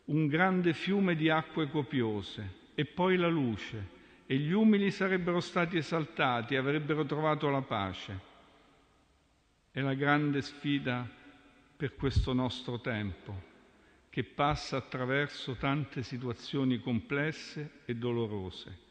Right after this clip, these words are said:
ripensare al sogno e cercare di comprenderlo. Un sogno che ci parla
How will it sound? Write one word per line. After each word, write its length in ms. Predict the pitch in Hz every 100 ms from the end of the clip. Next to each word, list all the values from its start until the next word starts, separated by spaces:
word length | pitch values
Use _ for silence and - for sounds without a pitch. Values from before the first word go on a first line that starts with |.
| - - _ _
ripensare 800 | 113 120 131 120 - 143 135 127
al 120 | 117
sogno 640 | - - 147 165 165 165 - - - -
e 120 | 127
cercare 600 | - 127 - 131 117 117
di 100 | 117
comprenderlo. 1000 | 123 113 - 107 92 92 95 104 92 - _ _ _ _ -
Un 160 | 127
sogno 460 | 113 - 139 135 123
che 140 | 123
ci 180 | - 127
parla 600 | 117 110 95 87 104 101